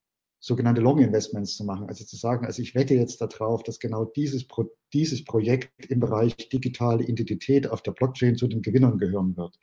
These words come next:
Und da investiere ich jetzt rein und warte da drei bis fünf Jahre, bis es eben halt irgendwie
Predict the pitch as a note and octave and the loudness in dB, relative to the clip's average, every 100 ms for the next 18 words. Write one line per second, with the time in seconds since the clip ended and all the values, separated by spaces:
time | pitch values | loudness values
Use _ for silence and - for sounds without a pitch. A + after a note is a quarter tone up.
0 | - - A2 G#2+ G#2+ - G#2+ - E3+ D#3 | -20 -10 -4 0 -2 -2 -2 2 6 6
1 | B2+ A#2+ - B2 C3 B2 G2+ A#2+ - A2 | 6 0 0 4 4 4 2 0 0 -2
2 | - A#2 A#2 - B2 A2 A#2 A#2+ - G#2+ | 0 -2 -2 -2 -2 0 0 0 -2 -6
3 | - - A2+ G#2 G#2+ G#2 A2+ A2+ G#2 A2 | -8 -10 -8 -4 -4 -2 -4 -4 -2 -2
4 | G#2+ | -2